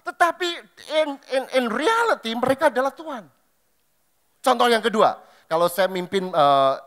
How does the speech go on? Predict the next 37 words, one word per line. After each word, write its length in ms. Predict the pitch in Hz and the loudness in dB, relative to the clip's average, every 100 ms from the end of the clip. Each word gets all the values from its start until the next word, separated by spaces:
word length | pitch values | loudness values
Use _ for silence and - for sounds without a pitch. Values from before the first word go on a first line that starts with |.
| - _ _ | -20 _ _
P 160 | - 202 | -4 -2
A 240 | 147 170 | 2 2
atau 160 | 156 175 | 2 -2
K 80 | 175 175 | -4 -4
T 160 | 185 | -4
B 160 | 170 175 | -2 -4
di 80 | 156 | -4
gereja 400 | - 170 156 156 | -6 -4 0 0
saya, 320 | 170 139 123 | 2 2 0
wah, 320 | - 330 311 | -4 -4 -2
sampai 320 | 277 175 165 | 0 -2 -4
malam, 400 | 156 139 151 147 | -2 0 0 -4
pu-, 240 | - 143 135 | -12 -20 -16
mulai 240 | 147 143 135 | -6 -4 -4
pukul 240 | 143 147 | -6 -8
tujuh 320 | 131 160 160 | -6 -8 -8
sampai 240 | 151 127 127 | -8 -10 -12
sembilan, 400 | 156 135 143 143 | -12 -6 -4 -4
lalu 160 | 139 | -6
makan 280 | 147 143 156 143 | -4 -2 -2 -2
malam, 320 | 135 147 202 - - - | 0 -2 -4 -14 -20 -2
orang 320 | 170 175 180 180 | 0 2 0 -2
antri 400 | 175 175 - 185 | -6 -6 -12 -10
udah 240 | 165 143 | -4 -4
lapar, 560 | 143 160 180 - 190 185 - _ | -2 -4 -4 0 0 0 -12 _
tuan 240 | _ 185 170 | _ 0 2
rumah 240 | 175 175 | -2 -6
menyediakan 480 | 170 170 156 151 160 | -6 -6 -4 -4 -4
makanan. 400 | 156 160 147 220 - _ _ | -2 -2 -4 -4 -10 _ _
Apa 140 | - 440 | 2 4
yang 80 | 403 | 4
terjadi? 480 | 285 196 180 262 - _ | 2 4 2 0 -14 _
Tiba-tiba 640 | 330 294 285 294 320 302 | -6 -2 -2 0 -2 -2
tuan 240 | - 294 277 | 4 4 4
rumah 240 | 294 302 | 2 2
akan 160 | 285 277 | 2 2
berkata, 560 | 226 220 202 247 240 | 2 2 4 4 2